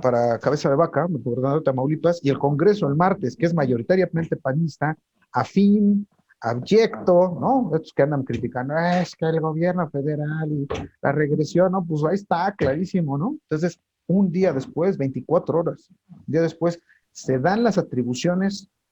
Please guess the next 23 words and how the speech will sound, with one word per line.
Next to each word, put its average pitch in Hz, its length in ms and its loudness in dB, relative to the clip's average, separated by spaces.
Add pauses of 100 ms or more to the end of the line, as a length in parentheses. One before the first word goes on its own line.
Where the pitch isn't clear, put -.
(220)
ellos 139 340 -2
mismos 208 480 0 (100)
para 135 220 0
que 135 120 -6
sean 165 200 0
solamente 156 540 0
ellos, 175 400 -2
el 120 160 -4
Congreso 127 580 -2
de 110 80 -8
Tamaulipas, 156 720 0
quien 117 240 -6
pueda 175 220 2
remover, 127 460 -2 (240)
o 117 120 -2
bueno, 123 220 2
desaforar 123 580 0 (160)
o 202 100 -10
no 127 120 -2
desaforar 131 560 0 (340)
a 120 80 -2
un 135 80 0
gobernador. 113 520 -2